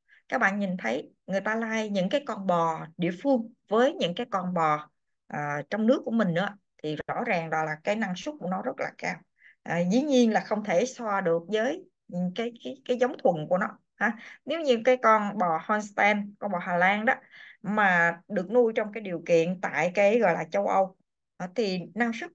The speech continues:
sữa bình quân một ngày nó có thể cho là khoảng ba mươi ki-lô-gam sữa. Nhưng mà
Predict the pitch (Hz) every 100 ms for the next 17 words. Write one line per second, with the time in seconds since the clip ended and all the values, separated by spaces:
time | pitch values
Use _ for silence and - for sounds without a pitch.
0 | _ - 165 - 202 175 - 202 190 170
1 | 196 185 175 175 220 233 247 240 175 220
2 | 226 214 196 180 _ _ 170 170 165 175
3 | 202 208 196 180 180 214 180 180 170 151
4 | - _ _ _ _ _ _ - 240 254
5 | 247 220 185